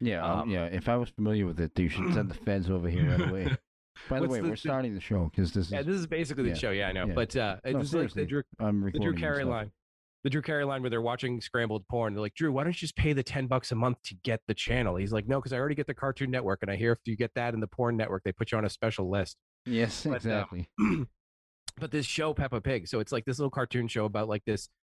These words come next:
Speaker 2: little pig and then her family, and she's got a little brother and she's got two parents,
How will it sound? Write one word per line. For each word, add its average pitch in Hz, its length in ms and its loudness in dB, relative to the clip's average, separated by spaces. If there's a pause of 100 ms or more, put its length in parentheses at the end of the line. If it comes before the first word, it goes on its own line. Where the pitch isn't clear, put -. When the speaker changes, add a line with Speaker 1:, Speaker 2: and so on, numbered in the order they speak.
(140)
Speaker 2:
little 110 420 2 (120)
pig 101 420 2 (320)
and 101 180 2
then 110 120 0
her 120 160 -2
family, 98 640 -2 (280)
and 101 140 2
she's 107 160 -4
got 117 140 -2
a 104 40 -2
little 123 220 0
brother 107 320 0
and 98 160 -4
she's 95 160 -4
got 101 160 0
two 92 140 -8
parents, 101 580 -4